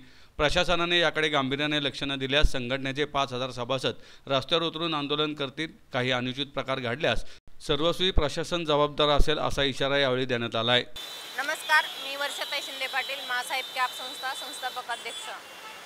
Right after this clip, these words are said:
Speaker 2: आपण आज, अ, पुणे आरटीओ या ठिकाणी ठिय्या आंदोलन करतो, करत आहोत आपल्या संस्थेच्या मार्फत. आपण एक वर्ष झालं लढा देतोय हा, की आपल्या चालक, गोरगरीब चालक मालकांना, कष्टकर्त्यांना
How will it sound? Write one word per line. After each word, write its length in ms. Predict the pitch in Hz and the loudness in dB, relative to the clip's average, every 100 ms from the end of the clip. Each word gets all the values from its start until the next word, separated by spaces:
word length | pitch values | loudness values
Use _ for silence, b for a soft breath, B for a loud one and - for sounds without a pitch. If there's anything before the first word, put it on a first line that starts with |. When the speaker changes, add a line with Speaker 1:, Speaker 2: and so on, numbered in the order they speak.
| - - | -18 -6
Speaker 2:
आपण 300 | 240 - 311 | -4 0 2
आज, 200 | 320 320 | 4 4
अ, 240 | 320 320 320 | 4 4 2
पुणे 320 | - 320 320 | 0 -2 4
आरटीओ 420 | 320 302 311 320 | 6 4 2 -4
या 140 | 311 294 | 0 0
ठिकाणी 580 | - 294 294 294 302 302 214 240 | 0 0 2 2 0 -2 -8 -6
ठिय्या 200 | 302 302 | 2 4
आंदोलन 460 | 302 294 294 294 302 | 4 2 0 -2 -2
करतो, 240 | 277 - 269 - | -4 -4 -6 -2
करत 260 | 277 269 | -2 0
आहोत 220 | 262 254 240 | 0 2 2
आपल्या 260 | 233 247 | 2 0
संस्थेच्या 500 | 247 262 - - - | -2 -4 -4 -4 -2
मार्फत. 380 | 262 - - 147 - - - - 247 | 0 -2 -2 -4 -4 -6 -6 -4 0
आपण 260 | 254 320 | 2 2
एक 160 | 339 339 | 2 2
वर्ष 280 | 339 349 - | 6 6 4
झालं 380 | 392 453 349 330 | 2 4 4 4
लढा 300 | 320 302 294 | 4 4 4
देतोय 320 | 294 294 294 | 2 0 0
हा, 240 | 330 269 262 - - - - | 2 2 2 -6 -14 -14 -8
की 220 | 311 311 | -2 2
आपल्या 520 | 311 285 320 330 330 330 | 6 4 4 8 8 8
चालक, 340 | - 311 320 320 302 | 6 4 4 -2 -4
गोरगरीब 640 | 302 285 320 349 349 370 | -4 4 4 6 4 2
चालक 400 | - 381 330 349 | 2 6 6 6
मालकांना, 640 | 339 311 311 302 302 294 294 | 4 2 2 0 -2 -2 -2
कष्टकर्त्यांना 960 | 403 254 349 339 302 302 294 285 294 | -2 0 2 2 0 -2 0 0 0